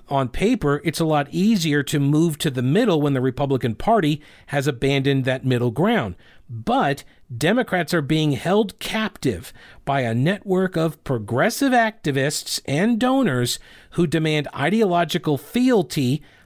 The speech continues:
on, or allegiance, on policy positions that are politically toxic to middle-of-the-road voters of all racial and ethnic groups. Does any of this sound familiar? Like, think of it in the context of, uh, Republican voters.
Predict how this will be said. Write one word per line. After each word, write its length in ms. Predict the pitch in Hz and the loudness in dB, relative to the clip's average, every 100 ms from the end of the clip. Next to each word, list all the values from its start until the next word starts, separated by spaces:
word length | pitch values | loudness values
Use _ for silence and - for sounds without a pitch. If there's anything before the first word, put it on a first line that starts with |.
| _ | _
on, 360 | 156 147 143 143 | -2 0 0 0
or 280 | 143 127 - - | 0 -2 -4 -4
allegiance, 580 | 123 151 156 110 123 - - - - | -2 0 0 0 -2 -6 -16 -12 -4
on 200 | 143 127 | -2 -2
policy 500 | - 220 247 - 190 | -2 0 2 0 0
positions 440 | 156 147 143 147 | 0 0 0 0
that 120 | 143 | 0
are 60 | 139 | -2
politically 460 | 135 143 202 247 | 0 2 2 0
toxic 600 | 220 - 214 208 - 165 | -2 -4 -4 -4 -4 -4
to 160 | - 165 | -2 0
middle-of-the-road 760 | 147 180 214 202 180 160 165 135 | 2 4 4 2 2 2 0 0
voters 380 | 139 160 170 | 0 2 2
of 140 | 175 175 - | 2 -2 -2
all 380 | 185 220 226 208 | 2 4 4 4
racial 440 | 185 185 - 185 | 2 0 0 0
and 160 | 180 156 | 0 0
ethnic 420 | 151 - 147 135 | -2 -2 -4 -2
groups. 560 | 127 120 92 - - - - _ _ _ _ - - - - | -2 -2 -4 -6 -6 -8 -20 _ _ _ _ -20 -20 -20 -4
Does 180 | 147 | 0
any 180 | 165 294 | 2 2
of 60 | 339 | 2
this 140 | 302 | 0
sound 280 | - 208 196 | 0 -2 -2
familiar? 640 | - 151 139 139 139 151 - _ - | -2 0 0 0 -2 -6 -12 _ -6
Like, 340 | 135 131 - - _ _ - - | -2 -2 -4 -20 _ _ -20 -6
think 140 | 330 | 0
of 80 | 330 | 2
it 80 | 247 | 2
in 140 | 196 | 2
the 60 | 165 | -2
context 680 | - 165 156 151 147 - 147 | -4 -4 -2 -2 -4 -4 -4
of, 260 | 131 123 - - - - | -4 -6 -18 -20 -20 -8
uh, 220 | 127 117 - | -4 -4 -2
Republican 640 | 135 - 143 135 123 113 | -4 -4 -4 -2 -2 -4
voters. 460 | 104 104 82 - - | -4 -4 -6 -8 -10